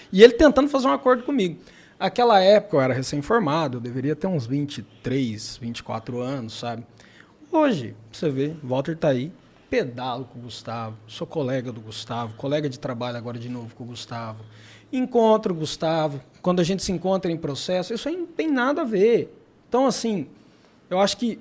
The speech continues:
a resposta pra, pra sua pergunta é o tempo, sabe? É o tempo de maturação mesmo que vai levar,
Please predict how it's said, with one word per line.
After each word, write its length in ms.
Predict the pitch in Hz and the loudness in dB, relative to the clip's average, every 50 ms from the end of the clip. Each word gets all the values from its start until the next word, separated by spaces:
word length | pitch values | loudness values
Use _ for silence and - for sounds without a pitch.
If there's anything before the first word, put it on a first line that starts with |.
| - - | -2 2
a 80 | 180 | 4
resposta 540 | 190 196 185 - - - 214 233 240 240 190 | 4 4 4 2 4 6 8 8 8 6 2
pra, 180 | 147 - 151 147 - - _ - | -2 -4 -4 -6 -6 -14 _ -4
pra 120 | 151 143 | -2 -2
sua 240 | - - - 302 311 | -2 0 0 0 0
pergunta 680 | 311 214 165 139 151 202 240 254 214 - - 117 110 - - - - _ - | 2 2 0 2 0 0 -2 -2 -2 -4 -6 -10 -10 -12 -18 -20 -20 _ 0
é 80 | 202 220 | 0 0
o 80 | 254 | 0
tempo, 580 | 254 - - - 226 175 151 143 - - 135 - - _ | 0 -6 -4 -2 0 0 0 -2 -6 -10 -14 -16 -16 _
sabe? 280 | - - - 202 165 156 | -10 -2 0 0 2 2
É 40 | 151 | 2
o 80 | 147 | 0
tempo 420 | 147 - - 202 233 254 240 - 220 | 0 4 4 6 6 6 4 2 0
de 100 | 170 196 | 2 2
maturação 720 | 190 180 170 - 170 165 156 143 131 - - 185 185 180 | 2 0 0 0 0 0 0 0 -2 -4 -2 -2 -2 -2
mesmo 400 | 165 160 160 170 190 180 190 196 | -2 -2 -2 -2 -2 -4 -6 -8
que 120 | - - | -8 -6
vai 240 | 175 147 156 160 170 | -2 0 2 2 2
levar, 380 | 175 175 151 131 139 135 147 | 2 0 0 0 -2 -4 -6